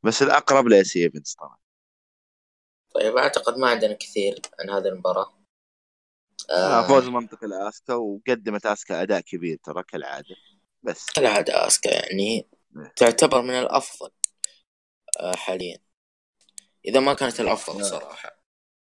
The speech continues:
Speaker 1: نعم، أتفق معك، أتفق معك.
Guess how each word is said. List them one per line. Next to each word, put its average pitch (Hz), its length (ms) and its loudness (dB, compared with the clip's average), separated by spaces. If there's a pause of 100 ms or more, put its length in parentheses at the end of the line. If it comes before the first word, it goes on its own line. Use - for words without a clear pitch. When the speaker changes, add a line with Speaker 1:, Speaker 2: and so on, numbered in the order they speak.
(420)
Speaker 1:
نعم، 95 340 -2
أتفق - 320 -12
معك، 78 240 -10
أتفق - 640 -20
معك. - 400 -12